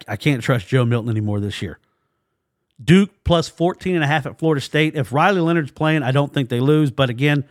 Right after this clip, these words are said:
stuff happens. At Oklahoma plus eighteen, that didn't happen. And then I lost the N F L game I picked, and I guess I just have no clue with what's going on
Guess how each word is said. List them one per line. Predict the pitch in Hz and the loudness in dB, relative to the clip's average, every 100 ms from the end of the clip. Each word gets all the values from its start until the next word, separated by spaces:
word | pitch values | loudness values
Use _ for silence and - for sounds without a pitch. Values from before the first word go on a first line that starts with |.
| _ _ _ _ _ | _ _ _ _ _
stuff | _ - 120 | _ -4 0
happens. | 120 120 - 64 - _ _ _ _ _ _ | 2 0 -2 -10 -20 _ _ _ _ _ _
At | 151 | 0
Oklahoma | 147 165 160 170 | 2 0 0 -2
plus | 139 160 139 | 0 0 0
eighteen, | 165 151 135 180 135 90 _ _ _ _ _ - | -2 -2 0 0 0 -4 _ _ _ _ _ 0
that | 156 147 | 2 2
didn't | 139 104 | -2 -2
happen. | 107 87 78 69 _ _ _ _ _ _ | -6 -8 -14 -20 _ _ _ _ _ _
And | 175 | 2
then | 294 | 2
I | |
lost | 190 165 170 - | 4 2 2 0
the | 143 | 0
N | 156 | 0
F | 139 | 2
L | 135 180 | 2 2
game | 143 117 | 0 -2
I | 98 | -4
picked, | 95 120 135 - - | -4 -2 -2 -6 -8
and | 120 | -4
I | 127 | -2
guess | 226 302 | 0 -2
I | |
just | 214 135 | -2 -2
have | 135 | -2
no | 117 143 143 | 2 2 2
clue | - 139 | 2 0
with | 127 | 2
what's | 113 117 | -2 -6
going | - 117 110 | -4 -4 -2
on | 117 117 107 | -2 -2 -4